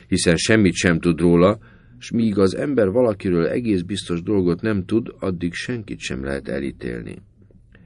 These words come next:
Nagy baj, hogy senkivel sem lehet beszélni róla, s így csak magában emésztődik. Már egészen kidolgozta magában, hogy az inspektor valamiképpen bűntársa a betyárnak.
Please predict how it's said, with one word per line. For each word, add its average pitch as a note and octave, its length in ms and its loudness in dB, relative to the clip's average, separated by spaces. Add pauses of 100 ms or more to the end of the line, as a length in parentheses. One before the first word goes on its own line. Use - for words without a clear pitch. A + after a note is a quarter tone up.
(720)
Nagy G2 240 4
baj, F#2 240 6
hogy F#2+ 140 2
senkivel D2+ 560 -2
sem D2+ 260 -6
lehet C#2+ 200 -2
beszélni C#2 520 -4
róla, B1+ 380 -6 (480)
s - 180 -18
így E3 220 -4
csak - 320 -10
magában C2 500 -6
emésztődik. A#1+ 1000 -10 (1700)
Már E2+ 220 -2
egészen G#2 520 -4
kidolgozta E2 680 -2
magában, E2 520 -2
hogy F2+ 120 -2
az D#2 140 -4
inspektor F2 580 -2
valamiképpen E2 920 0
bűntársa C#2+ 640 -2
a C2+ 60 -2
betyárnak. A#1 680 -4